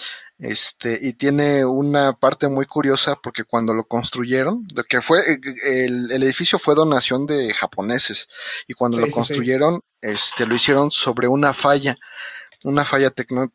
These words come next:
Speaker 1: te-, tectónica. Entonces dijeron, "Bueno, es que si, si, ¿cómo le hacemos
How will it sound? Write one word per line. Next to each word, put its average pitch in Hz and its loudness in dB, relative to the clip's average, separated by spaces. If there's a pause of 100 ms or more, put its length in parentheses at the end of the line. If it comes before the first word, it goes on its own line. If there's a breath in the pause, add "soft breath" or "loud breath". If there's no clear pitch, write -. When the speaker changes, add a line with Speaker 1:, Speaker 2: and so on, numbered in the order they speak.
Speaker 1:
te-, 117 -6
tectónica. 135 -6
Entonces 135 -2
dijeron, 139 2
"Bueno, 143 4
es 139 0
que 151 -2
si, 131 2
si, 113 -2
¿cómo 156 4
le 160 6
hacemos 151 2